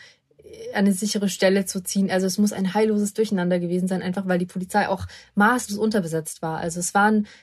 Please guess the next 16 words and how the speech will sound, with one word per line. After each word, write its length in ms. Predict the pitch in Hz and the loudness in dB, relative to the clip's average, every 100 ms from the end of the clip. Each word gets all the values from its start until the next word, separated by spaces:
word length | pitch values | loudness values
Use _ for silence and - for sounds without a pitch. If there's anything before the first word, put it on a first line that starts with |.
| - | -2
er 120 | 220 | 2
sagte, 300 | 226 254 226 | 2 2 -2
es 140 | 214 214 | -2 0
waren 120 | 208 | 0
einige 360 | 208 254 240 | 2 4 2
Dutzend 520 | 214 240 269 - 233 214 | 2 0 -2 -2 -2 0
Polizisten 640 | 208 196 - 208 - 160 | 0 2 2 -2 -2 -8
am 100 | 156 | -8
Anfang 540 | - 180 190 196 226 - - - - | -8 -10 -8 -6 -6 -8 -18 -20 -4
gegen 500 | 214 220 226 220 208 - _ | 2 4 6 4 2 0 _
mehrere 560 | 202 214 214 180 190 185 | 4 6 4 2 -2 -4
tausend 500 | - 190 202 196 170 | -4 -2 0 -2 -6
Demonstranten. 600 | 170 - 160 175 190 - | -8 -10 -10 -6 -6 -2
Also, 220 | 175 185 | 0 0
äh, 260 | - - - 127 220 | -2 -10 -14 -12 -4
man 260 | 190 180 | -2 -2